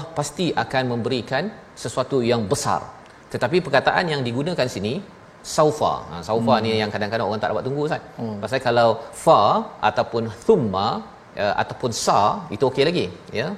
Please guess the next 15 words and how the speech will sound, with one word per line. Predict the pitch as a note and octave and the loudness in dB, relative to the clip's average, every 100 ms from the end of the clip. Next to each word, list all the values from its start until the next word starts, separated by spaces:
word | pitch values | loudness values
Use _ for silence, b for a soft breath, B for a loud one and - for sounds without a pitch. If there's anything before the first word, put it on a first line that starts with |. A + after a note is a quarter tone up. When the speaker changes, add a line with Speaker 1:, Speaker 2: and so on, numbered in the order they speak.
| - - - | -12 -12 -4
Speaker 1:
Pasal | G#2 B2+ - | 2 2 2
ini | B2+ D3 C#3+ | 0 0 0
pendek-pendek | - B2 B2+ C#3+ | 0 0 2 2
lah | D#3 | 0
ni. | G2 - | -4 -6
Thumma | G2 G#2 A2 G#2+ G#2+ - | -4 -2 -2 -2 -2 -4
atau, | - - G2+ | -6 -6 -6
uh, | - | -2
fa, | B2 A#2 A#2 A#2 | 2 2 2 -2
lepas | F2+ | -4
tu | G#2 | -4
thumma | A#2+ A2+ A2 G#2+ A2 B B | -4 -4 -2 -2 -4 B B
ataupun | - G#2+ G#2 | -6 -4 0
sa, | B2+ E2+ - B B - | 2 2 -2 B B -4
uh, | F2 F2+ F2 | -2 0 -2